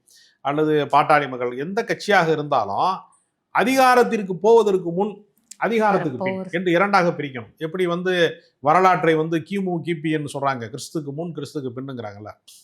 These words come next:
Speaker 1: அது மாதிரி அது எல்லா அரசியல் கட்சியுமே அதிகாரத்துக்கு முன், அதிகாரத்துக்கு பின்னு பிரிக்கணும். திமுகவிலே வந்து அதிகார மையத்திற்கு போவதற்கு முன்பு இருக்கக்கூடிய அரசியல்வாதிகள் பூரா பார்த்தீங்கன்னா, ரொம்ப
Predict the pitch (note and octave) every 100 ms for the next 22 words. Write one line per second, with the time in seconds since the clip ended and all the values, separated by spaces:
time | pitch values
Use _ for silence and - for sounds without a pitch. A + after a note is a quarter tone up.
0 | _ D#3+ G3 A3 G3 D3 F3 A#3 - -
1 | D#3+ G#3 E3 F3+ C4 C4+ B3+ B3 C4 A3+
2 | A3 A3 C4+ A3 A3+ A#3 A3 F#3 F3+ F3+
3 | A3+ G3 F3 F3+ D#3+ C#3 B2+ D3+ D3+ B2
4 | A2+ G#2 _ _ A#3 A3+ G3+ G3 F#3 F3+
5 | F3+ G#3 B3 G#3+ - _ _ F3 G#3+ A3+
6 | G3+ G3 F3+ F3+ E3 F#3 G3+ F#3+ E3+ F3
7 | G#3 A3 G3 F#3 E3 E3+ D#3+ E3+ F#3+ E3+
8 | E3 D3+ D3+ F3+ E3 D3+ D#3+ F#3+ A#3 F#3+
9 | F3